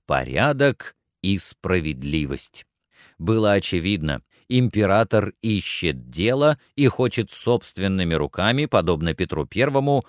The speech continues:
обустроить государство, которое Господь ему предназначил. Он своеручно составил бюджет на следующий год. На третий день все поняли,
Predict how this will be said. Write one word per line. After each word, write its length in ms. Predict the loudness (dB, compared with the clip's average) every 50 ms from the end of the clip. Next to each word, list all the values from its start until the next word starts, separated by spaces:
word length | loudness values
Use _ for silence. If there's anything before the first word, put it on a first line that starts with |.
| -10 _ _
обустроить 880 | -2 -2 0 0 0 -2 -2 -6 -4 -2 0 2 2 2 2 2 0 -2
государство, 800 | -4 -4 -4 -4 -4 -2 0 0 0 0 -2 -2 -2 -2 0 0
которое 480 | 0 0 0 0 0 2 2 2 2
Господь 500 | 2 0 0 0 -2 -4 -4 -4 -2 -2
ему 260 | -2 -2 -2 -2 -2
предназначил. 840 | -2 -2 -4 -4 -4 -4 -4 -4 -2 -2 -2 -2 -2 -4 -10 -12 -14 _ _ _ _ _ _ -20 -20 -20 -6 0
Он 220 | 2 2 2 2
своеручно 1000 | -2 -4 -4 -2 0 2 2 2 0 0 0 2 0 0 0 -2 -4 -4 -2 -4 -2
составил 640 | 0 0 -2 -2 -2 -2 0 0 2 2 0 -2
бюджет 580 | -2 -2 -4 -4 -4 -4 -4 -2 0 0 0 -2
на 160 | -4 -4 -4
следующий 760 | -4 -2 -2 -2 0 0 -2 -2 -2 -4 -6 -8 -8 -6 -4
год. 300 | -4 -4 -4 -6 -8 _ _ _ _ _ _ _ _ _ _ _ _ _ _ _ _ _ -6
На 240 | -2 2 2 2
третий 580 | 2 0 0 2 2 2 2 2 0 0 0 0
день 400 | 2 2 2 2 2 2 0 -2
все 300 | -4 -6 -4 -2 -2 -2
поняли, 760 | -2 -2 -2 0 2 2 2 2 2 4 4 4 4 2 0